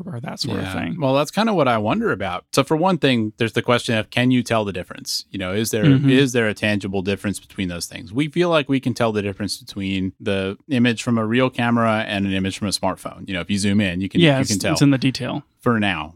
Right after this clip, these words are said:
Speaker 2: I don't know if it's always gonna be that
Speaker 1: Yeah.
Speaker 2: way. And it's the same with this A I stuff. You know, maybe right now I can tell, you know, oh, that, that's, you know, they're using that Insta three sixty thing. You can tell because it always has the same sequence of shots. Like, maybe there's things like that.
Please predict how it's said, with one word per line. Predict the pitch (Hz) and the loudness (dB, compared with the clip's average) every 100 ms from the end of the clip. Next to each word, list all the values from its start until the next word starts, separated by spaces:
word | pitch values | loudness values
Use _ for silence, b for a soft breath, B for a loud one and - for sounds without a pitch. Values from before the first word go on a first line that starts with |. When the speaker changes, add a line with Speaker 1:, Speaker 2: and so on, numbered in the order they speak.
| _ | _
Speaker 2:
I | - | -2
don't | 127 | 2
know | 151 160 | 2 2
if | 156 | 0
it's | 170 | 0
always | 170 | 0
gonna | 156 180 | 0 -2
be | 170 196 | 0 2
that | 131 95 | 2 2
Speaker 1:
Yeah. | |
Speaker 2:
way. | 90 92 | -2 0
And | 117 | 2
it's | 139 | 2
the | - | 2
same | 185 175 | 0 0
with | 156 | 0
this | 147 | 0
A | 143 123 | 2 2
I | 110 | 2
stuff. | - - - | -2 -12 -6
You | 110 | -2
know, | 110 | 2
maybe | 143 165 185 | 2 2 2
right | 180 175 | 2 0
now | 156 160 139 110 | 0 2 2 2
I | 104 | 0
can | 98 107 | -2 -4
tell, | 110 107 104 101 98 _ | 0 2 2 0 -6 _
you | 120 | -8
know, | 92 98 | -4 -2
oh, | 139 | 0
that, | 117 113 - | 0 -2 -6
that's, | 135 110 - - - _ | -6 -4 -4 -6 -10 _
you | 135 98 | -8 -4
know, | 95 | -2
they're | 98 131 | 2 2
using | 123 127 117 | 2 2 0
that | 104 104 | 0 0
Insta | 107 - 104 | 0 -2 -4
three | 104 | -4
sixty | 95 107 - 104 | -2 -2 -4 -6
thing. | 95 104 101 | -2 -2 0
You | 101 98 | -2 -4
can | 107 | 0
tell | 127 113 113 | 4 4 4
because | 107 107 | 0 -2
it | 107 | 0
always | 113 113 | 0 2
has | 120 107 | 0 0
the | |
same | 110 113 104 | -2 -2 -2
sequence | - 101 95 | -2 -6 -6
of | 90 | -2
shots. | 104 95 87 | 0 0 -4
Like, | 107 | -4
maybe | 160 165 156 | -2 0 2
there's | 127 107 | 0 0
things | 101 90 | -4 -4
like | 90 - | -6 -4
that. | 87 - | -4 -4